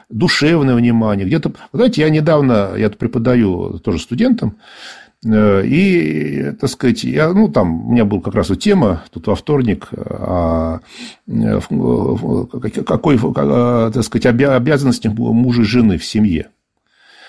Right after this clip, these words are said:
Э, и, э, ну, там ребята такие лет девятнадцати, совсем молоденькие, ай-, айтиш-, ай-, айтишники будущие. Вот. И, э, и все, знаете, мужчин сказали, что, что требуется от жен.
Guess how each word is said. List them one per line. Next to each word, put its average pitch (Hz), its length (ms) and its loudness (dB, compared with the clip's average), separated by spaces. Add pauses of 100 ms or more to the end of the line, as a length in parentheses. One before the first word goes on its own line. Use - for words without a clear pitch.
(260)
Э, 90 380 -2 (100)
и, 120 420 4
э, 110 380 0
ну, 180 140 -4
там 147 180 0
ребята 202 260 0
такие 98 200 -4
лет 95 60 0
девятнадцати, 101 600 -2
совсем 87 320 -6
молоденькие, 98 800 0
ай-, 104 80 2
айтиш-, 101 340 -2
ай-, 101 140 0
айтишники - 560 -4
будущие. - 460 -8 (760)
Вот. 104 320 -2
И, 127 440 4
э, - 500 -10
и 117 80 0
все, 175 200 0
знаете, 226 240 2
мужчин 131 380 2
сказали, 120 540 0
что, - 180 -10
что 175 260 -4
требуется 127 540 2
от 123 80 0
жен. 87 340 0